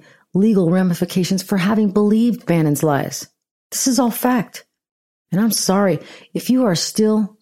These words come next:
listening to Steve Bannon and anyone on his show, Boris Epstein, Raheem Kassan, Peter Navarro,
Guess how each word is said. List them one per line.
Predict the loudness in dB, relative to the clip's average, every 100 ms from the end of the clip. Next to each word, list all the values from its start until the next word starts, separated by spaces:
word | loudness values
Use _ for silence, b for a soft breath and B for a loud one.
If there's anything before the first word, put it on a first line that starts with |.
| _
listening | 0 0 2 2 2 0 -4 _ -4
to | -2
Steve | 0 0
Bannon | 2 2 2 0 -4 _ _ _ _
and | -4 -4 -2
anyone | 0 2 4 2 2
on | 2
his | 2 0
show, | 0 0 2
Boris | 2 2 2 0 0
Epstein, | -2 -2 -2 0 2 2
Raheem | 2 0 0
Kassan, | -2 0 2 0 0
Peter | 0 2
Navarro, | 2 2 2 2 0